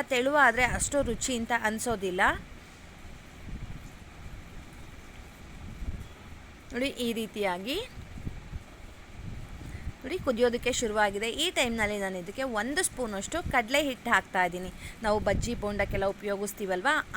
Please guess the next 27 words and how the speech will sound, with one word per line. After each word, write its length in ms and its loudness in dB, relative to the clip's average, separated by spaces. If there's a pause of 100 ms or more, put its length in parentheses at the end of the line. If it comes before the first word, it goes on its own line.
ಆ 20 12 (140)
ಕಡಲೆ 260 2
ಹಿಟ್ಟನ್ನು 400 2
ಹಾಕ್ತಾ 280 2
ಇದ್ದೀನಿ. 280 -2
ಯಾಕಂದರೆ 420 2
ನಮಗಿದು 320 2 (580)
ಗ್ರೇವಿನಲ್ಲಿ 560 6 (100)
ಒಂದು 140 4 (140)
ಥಿಕ್ನೆಸ್ 460 2
ಕೊಡುತ್ತೆ 320 2 (140)
ಮತ್ತು 160 -2 (100)
ತುಂಬ 120 4 (160)
ಚೆನ್ನಾಗಿರುತ್ತೆ. 640 6
ಇದನ್ನ 220 -4
ಹಾಕೋದ್ರಿಂದ 640 2 (480)
ನಮಗೆ 220 0 (100)
ತುಂಬ 180 2 (140)
ಚೆನ್ನಾಗಿ 380 4
ಅದು 120 4 (140)
ಬ್ಲೆಂಡ್ 400 4
ಆಗುತ್ತೆ. 320 4 (320)
ನಾವೇನು 400 0 (120)
ಸೊಪ್ಪು 260 -4
ತೊಗೊಂಡಿದ್ದೀವಿ, 520 0 (100)
ರುಬ್ಬಿರೋ 280 0 (100)
ಮಸಾಲೆ, 400 4